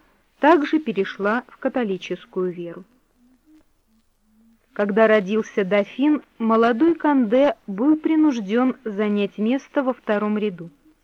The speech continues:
Из наследника сделался простым принцем крови, и его стали называть принц. Это было падение. Король опять забыл о нём – а двор изумительным усилием памяти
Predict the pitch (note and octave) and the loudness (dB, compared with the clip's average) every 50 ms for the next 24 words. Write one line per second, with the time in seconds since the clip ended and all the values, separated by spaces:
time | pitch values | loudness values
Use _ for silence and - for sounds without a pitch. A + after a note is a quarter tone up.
0 | _ _ _ _ _ _ _ _ _ - A3 A3 G3+ G#3+ B3 B3 C4 - - C#4 | _ _ _ _ _ _ _ _ _ -6 -4 -2 0 2 2 2 0 0 0 2
1 | D#4+ E4 C#4 G3+ F#3+ F3+ F3+ - F#3 F#3 - _ _ _ _ _ - G3+ F#3 F#3 | 2 2 2 0 -4 -6 -6 -8 -12 -12 -12 _ _ _ _ _ -12 -12 -8 -2
2 | F#3 C#4+ E4+ E4+ E4+ E4 D#4 D#4+ - - C#4+ C4+ - _ - - A#3 A#3 A#3 A3+ | 2 2 4 4 4 2 0 -2 -2 0 0 0 0 _ -6 -4 -2 -2 -2 -2
3 | - _ - - D#4 D#4+ D#4 D#4 C#4+ C#4+ C#4+ C#4+ C4+ - - C#4 C4 B3+ - - | -6 _ -2 0 2 2 2 0 0 0 0 0 -2 -2 -2 -2 -2 -2 0 0
4 | A#3+ A#3 G3+ F#3 F3 F3+ F3+ - _ _ _ _ _ _ _ _ _ - G#3 G#3+ | 2 2 2 0 -2 -4 -10 -14 _ _ _ _ _ _ _ _ _ -4 -2 0
5 | A3 A3 G#3 C4 D#4 E4+ D#4 - - - _ - B3+ C#4 D4+ D#4 D#4+ D4 C4+ A3+ | 0 0 2 2 2 2 0 -2 -10 -16 _ -2 0 2 2 4 4 2 2 0
6 | F3 F3 G3 F3+ F#3+ F#3+ G3 _ _ _ - G3+ F#3+ F#3 F3+ F#3 _ _ _ _ | -2 -4 -4 -2 -2 -4 -4 _ _ _ -14 -10 -10 -10 -10 -12 _ _ _ _
7 | _ _ _ _ _ _ _ _ _ _ - G3+ - - G#3 F#3+ F#3+ G#3 G#3 G#3 | _ _ _ _ _ _ _ _ _ _ -12 -10 -6 -4 -4 -2 0 0 0 0
8 | G#3 - G#3+ G#3+ G3 F3+ G3+ G3 F#3 F3+ F3 F3 F3+ G3 _ _ _ _ _ _ | 0 -2 -2 -2 -2 -4 -6 -6 -6 -6 -8 -10 -12 -14 _ _ _ _ _ _
9 | _ _ _ _ _ _ _ _ - - G#3+ A3 A3+ C4+ C#4+ C#4 - - B3 A#3+ | _ _ _ _ _ _ _ _ -4 0 2 4 4 4 4 2 -2 -4 -6 -4
10 | - C4 C4 A#3 A3 A3 C4 B3+ A3+ A#3 C#4+ B3+ G3+ F#3 F#3 F#3 F#3 F#3 F#3 F3+ | 2 2 2 2 2 -2 -2 -2 0 -2 -2 -2 -2 -2 -4 -4 -6 -6 -6 -8
11 | F#3 _ _ _ _ _ _ _ _ _ _ _ - - G3+ G3+ F3 F#3 F#3 A3 | -10 _ _ _ _ _ _ _ _ _ _ _ -4 -2 -2 0 -2 -2 0 4
12 | C4+ D#4+ E4 D#4 - _ _ _ _ _ - A3 G#3+ F#3+ A3+ C4+ D4+ F4+ F4+ - | 4 4 2 0 -6 _ _ _ _ _ -6 -6 -4 0 2 4 4 4 4 4
13 | - E4+ D4+ D4+ D4+ D4 A#3+ - A#3+ B3 A3+ - - C#4 C#4 C#4 B3 B3 A#3+ A3+ | 4 4 6 6 6 4 4 0 -4 -8 -6 -6 -4 -2 0 0 2 4 4 4
14 | A3+ G#3 - - C4 D#4 E4 C#4+ A3+ G3 F#3 - - F#3+ F3+ - | 2 0 -2 -2 -2 0 0 0 0 -2 -2 -4 -4 -2 -2 -2